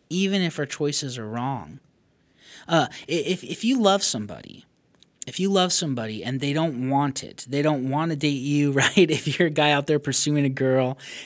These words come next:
and she's just not interested, there, there's a couple of choices you have. You can either show her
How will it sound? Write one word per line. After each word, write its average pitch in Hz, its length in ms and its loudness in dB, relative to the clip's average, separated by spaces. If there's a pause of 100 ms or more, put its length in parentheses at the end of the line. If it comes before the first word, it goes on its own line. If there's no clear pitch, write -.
and 139 160 0
she's 190 240 2
just 180 180 0
not 135 260 2
interested, 123 800 -4 (420)
there, 160 180 2
there's 180 200 2
a 185 60 -4
couple 220 260 2
of 214 80 4
choices - 460 0
you 90 80 -8
have. - 420 -14 (580)
You 180 220 2
can 202 200 2
either 175 440 0
show 202 420 0
her 151 360 -2